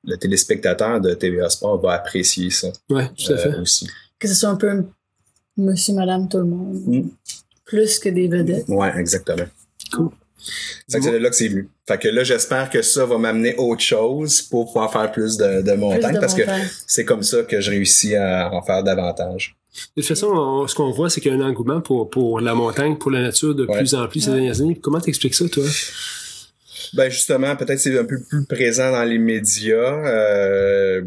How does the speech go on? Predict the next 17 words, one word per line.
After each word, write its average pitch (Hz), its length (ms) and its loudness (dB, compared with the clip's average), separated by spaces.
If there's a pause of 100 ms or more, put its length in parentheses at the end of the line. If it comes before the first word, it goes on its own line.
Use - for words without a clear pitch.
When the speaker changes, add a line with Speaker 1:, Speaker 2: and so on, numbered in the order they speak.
(320)
Speaker 1:
il 98 260 -4
y 98 80 4
a 98 80 4
des 95 220 -2
têtes 101 320 -2
d'affiche 104 500 0
qui 117 80 -2
ont 101 80 2
ressorti 101 480 2
un 101 120 0
peu 104 160 -2
dans, 98 200 2
dans 95 140 0
ce - 180 2
milieu-là 95 400 2
aussi. 104 600 2
Euh, 95 200 2